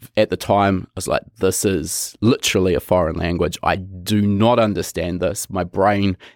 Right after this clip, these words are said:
absolutely doesn't work in this way." I actually changed majors and moved away from programming.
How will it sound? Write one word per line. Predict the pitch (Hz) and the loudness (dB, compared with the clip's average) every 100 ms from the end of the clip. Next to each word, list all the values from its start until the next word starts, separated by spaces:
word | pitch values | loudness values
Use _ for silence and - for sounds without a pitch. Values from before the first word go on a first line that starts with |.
| _ | _
absolutely | 123 - - 117 110 104 | -2 0 0 0 2 0
doesn't | 95 98 78 | 0 -2 0
work | 98 92 | -2 -2
in | 95 | -2
this | 90 - | -2 2
way." | 98 160 - - - - - | 2 2 -4 -18 -16 -16 -2
I | 104 | 0
actually | 123 117 | 2 2
changed | - 113 110 - | 0 2 2 2
majors | 101 101 98 95 | 2 2 2 0
and | 92 | 0
moved | 98 92 | 0 -2
away | - 90 | -2 0
from | 92 - 95 92 95 _ | 0 0 -2 -4 -10 _
programming. | - 101 90 92 85 85 | -2 0 0 -2 -2 -6